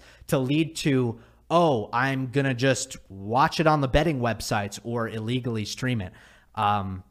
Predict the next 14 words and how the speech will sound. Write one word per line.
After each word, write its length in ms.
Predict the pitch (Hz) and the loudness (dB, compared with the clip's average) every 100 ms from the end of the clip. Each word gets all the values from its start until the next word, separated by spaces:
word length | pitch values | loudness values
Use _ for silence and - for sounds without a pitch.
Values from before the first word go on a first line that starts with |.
| _ _ _ _ _ _ _ _ - | _ _ _ _ _ _ _ _ -8
I 80 | 123 | -4
think 280 | 127 170 160 | 0 0 2
that 440 | 143 113 - - - - - | 4 2 -2 -14 -20 -12 -2
everybody 420 | 147 180 160 143 | 0 2 4 2
could 200 | - 120 | 0 0
benefit 480 | 135 143 - 123 - | 2 2 0 -4 -4
from, 240 | 123 110 | -4 -4
from 220 | 110 113 | -4 -6
clarity 680 | 107 - 156 147 135 110 101 | -8 -2 2 4 2 0 -4
in 120 | 104 | -6
distribution 800 | 110 139 - 117 127 127 - 98 - - | -4 -4 -4 -4 -2 -2 -4 -10 -14 -16
of 160 | - 107 | -12 -8
tennis. 540 | - 107 90 - - - _ _ _ _ _ - | -4 -6 -8 -16 -20 -20 _ _ _ _ _ -2
Everybody. 400 | 147 143 101 92 | 0 0 -4 -8